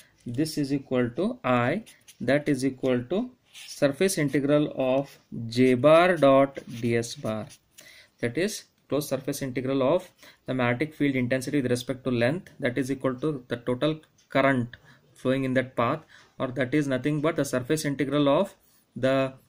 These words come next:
current density with respect to the surface or with respect to the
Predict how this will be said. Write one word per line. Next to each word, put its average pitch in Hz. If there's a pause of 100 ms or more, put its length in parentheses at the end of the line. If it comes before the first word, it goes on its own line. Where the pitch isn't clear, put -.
current 160
density 143
with 143
respect 127
to 131
the 208
surface -
or 123
with 117
respect 120
to 131
the 196